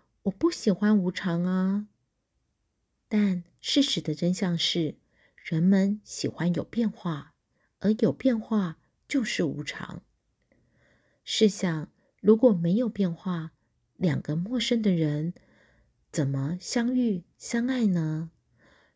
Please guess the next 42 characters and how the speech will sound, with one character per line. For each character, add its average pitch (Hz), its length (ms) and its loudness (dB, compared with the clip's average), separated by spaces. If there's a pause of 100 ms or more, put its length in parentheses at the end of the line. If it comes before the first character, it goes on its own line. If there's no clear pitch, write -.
(200)
如 165 120 0
果 165 380 2 (100)
没 151 160 0
有 165 100 2
变 170 220 0
化， 160 420 -4 (280)
我 156 140 -2
们 143 180 0
如 147 160 -4
何 147 360 -4
转 143 320 -4
变 180 220 2
成 143 240 -4
为 143 180 0
更 143 240 -2
好 175 160 -2
的 147 140 -2
自 233 220 -4
己 - 220 -8
呢？ 196 420 0 (800)
如 208 140 2
果 214 460 4
没 190 180 2
有 254 140 -4
变 208 240 2
化， 170 440 -4 (360)
我 175 120 0
们 151 280 -2
又 196 160 4
如 170 140 0
何 160 200 -2
能 160 260 0
够 185 340 2
诞 196 180 0
生 185 240 2
于 156 160 2
这 202 160 -2
个 175 100 0
世 - 200 -2
界 196 200 0
上 214 360 0
呢？ 151 360 -4